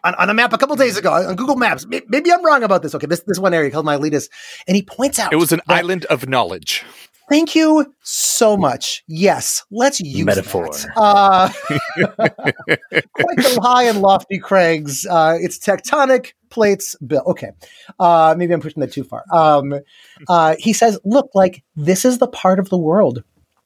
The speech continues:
Speaker 1: that is most in communication with,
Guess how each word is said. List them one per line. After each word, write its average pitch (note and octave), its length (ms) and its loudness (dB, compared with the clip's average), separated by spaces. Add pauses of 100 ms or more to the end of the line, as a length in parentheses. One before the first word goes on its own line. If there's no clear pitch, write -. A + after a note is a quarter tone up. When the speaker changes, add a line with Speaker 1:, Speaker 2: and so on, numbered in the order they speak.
(120)
Speaker 1:
that C#3+ 380 2 (400)
is F3+ 280 2 (100)
most F3+ 460 2
in G3 160 2
communication E3+ 920 0 (180)
with, D#3+ 360 -2